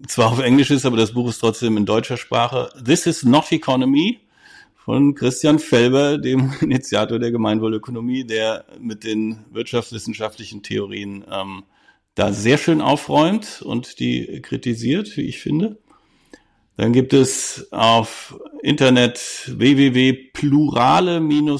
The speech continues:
ökonomik punkt d e sehr viele Impulse für eine zukunftsfähige ökonomische Lehre. Damit würde ich sagen, lassen wir es mal, äh, gut sein, was die Literatur tippt. Die schreiben wir ja auch wie immer in die Shownotes.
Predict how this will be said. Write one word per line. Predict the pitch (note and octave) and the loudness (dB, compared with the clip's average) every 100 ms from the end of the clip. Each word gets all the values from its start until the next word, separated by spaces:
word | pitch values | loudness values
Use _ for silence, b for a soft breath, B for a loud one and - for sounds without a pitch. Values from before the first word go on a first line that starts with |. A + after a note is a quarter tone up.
| C#3+ - | -6 -8
ökonomik | C3+ - B2+ B2 D#3 F3 E3+ - _ | -6 -6 -4 -2 -2 -4 -8 -12 _
punkt | D#3+ D3+ - | -4 -4 -4
d | D3 | -6
e | A2+ C3 C3+ C3+ _ _ _ _ _ _ | -4 -4 -2 -4 _ _ _ _ _ _
sehr | - A#2 C3+ | -8 -2 -2
viele | - C3 B2+ B2+ B2 - | 0 0 0 -2 -4 -2
Impulse | B2 A#2+ - C#3+ D3 C3+ | -2 -2 0 0 0 -4
für | C#3 | -6
eine | A#2 A#2 | -6 -6
zukunftsfähige | - C3 B2+ B2+ - B2+ B2 | -8 -8 -8 -8 -4 -2 -2
ökonomische | A#2 A2 A2+ A2 A2+ A2 G#2 | -4 -4 -2 0 0 -2 -2
Lehre. | G#2 A2 A#2+ A#2+ B2 b b b b b b _ _ _ _ _ _ _ - _ - | 2 2 4 2 2 b b b b b b _ _ _ _ _ _ _ -18 _ -14
Damit | - G2 G2 - | -6 -4 -4 -4
würde | G2+ | -2
ich | G2+ - | -2 -2
sagen, | G2 F#2+ G2 G#2 | -4 0 -2 -2
lassen | G#2 G2+ G2+ | -6 -6 -4
wir | |
es | G2 - | -6 -4
mal, | G2 G2 - - | -4 -4 -6 -8
äh, | - F#2 F#2 G2+ - | -4 -2 -2 -4 -2
gut | A#2+ B2 | 2 4
sein, | - B2+ A#2+ | 4 4 4
was | G#2+ - | 2 2
die | G#2+ | 0
Literatur | G#2 A2 G#2 D3 | 0 0 0 2
tippt. | C#3 B2+ | 2 2
Die | A#2+ A2+ A#2+ - | 4 2 0 -6
schreiben | - - - - A2+ A2 G#2+ | -14 -12 -12 -2 2 4 4
wir | |
ja | G2+ | 2
auch | G2 | 0
wie | G#2 | -2
immer | G2+ G#2 | -2 -2
in | G2+ | -4
die | G#2 | -6
Shownotes. | A#2+ A#2 A#2 A2+ - | -2 -2 -2 -4 -10